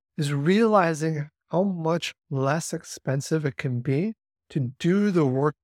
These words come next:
yourself or to have your employees do the work. What I mean by this is you could, in some cases, use third-party services to do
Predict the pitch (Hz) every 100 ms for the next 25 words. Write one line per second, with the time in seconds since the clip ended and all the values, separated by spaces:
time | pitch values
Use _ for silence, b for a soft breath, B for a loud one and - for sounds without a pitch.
0 | _ 151 123 - - 151 190 262 208 -
1 | 208 131 131 135 151 160 151 127 - 139
2 | 131 127 120 170 175 104 196 - _ _
3 | _ _ _ - 196 208 277 262 175 165
4 | - 160 131 - - 165 175 214 - 247
5 | 202 - 175 - 175 160 151 127 143 143
6 | - 180 180 - 165 151 139 156 156 143
7 | 127 - 127